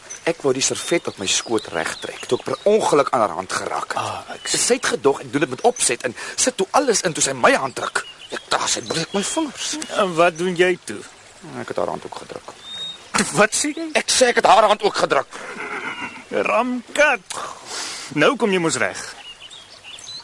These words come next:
Speaker 2: En, eh, waar was jy gister?
Speaker 1: Ek het Delf, eh, Madame Poncot toevallig in die boekwinkel raak geloop.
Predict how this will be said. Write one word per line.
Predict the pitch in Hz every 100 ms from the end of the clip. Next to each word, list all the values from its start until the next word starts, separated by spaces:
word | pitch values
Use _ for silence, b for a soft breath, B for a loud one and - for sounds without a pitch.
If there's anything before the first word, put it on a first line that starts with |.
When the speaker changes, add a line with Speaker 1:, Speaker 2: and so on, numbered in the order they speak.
| - -
Speaker 2:
En, | 123 117 104
eh, | 101 - - - - - - -
waar | 95 120
was | 160 165
jy | 170
gister? | 190 - 95 - - - -
Speaker 1:
Ek | - 139
het |
Delf, | 156 156 -
eh, | 143 - -
Madame | 123 135 143 151
Poncot | 143 113 170
toevallig | 143 110 147 131 127
in | 113
die | 104
boekwinkel | 123 - 87 82 76
raak | - - -
geloop. | -